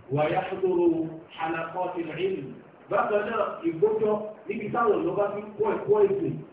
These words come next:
nínú mọ́ṣáláṣí, á gbìyànjú láti máa wà níbẹ̀ pẹ̀lú àwọn Mùsùlùmí. ويحرص على نظافة المساجد. A máa tẹ́lẹ̀ tá a máa gbìyànjú láti máa kópa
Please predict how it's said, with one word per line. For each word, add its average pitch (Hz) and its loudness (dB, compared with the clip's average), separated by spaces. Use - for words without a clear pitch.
nínú 185 2
mọ́ṣáláṣí, 202 0
á - 0
gbìyànjú 156 -4
láti - -8
máa 139 -6
wà 127 -4
níbẹ̀ 147 -6
pẹ̀lú 135 -6
àwọn 131 -2
Mùsùlùmí. 113 -10
ويحرص 233 0
على - 0
نظافة 202 0
المساجد. 190 -2
A - 4
máa 247 4
tẹ́lẹ̀ 240 -2
tá - 0
a 240 0
máa 233 -4
gbìyànjú 190 0
láti 240 0
máa 202 -2
kópa 208 4